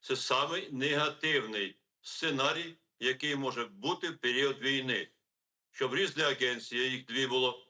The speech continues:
які між собою не погоджують позиції, зміна, так сказати,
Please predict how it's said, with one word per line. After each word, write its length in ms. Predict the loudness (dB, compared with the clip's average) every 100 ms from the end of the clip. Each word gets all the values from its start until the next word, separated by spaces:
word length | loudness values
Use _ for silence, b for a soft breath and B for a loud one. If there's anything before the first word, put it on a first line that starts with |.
| _
які 440 | 0 0 2 -2 -2 _
між 180 | -4 -2
собою 320 | -2 0 0
не 100 | 0
погоджують 340 | 0 0 0 -2
позиції, 580 | -2 0 -2 -2 -4 B B B
зміна, 460 | -10 0 2 2 0
так 100 | 0
сказати, 320 | 2 0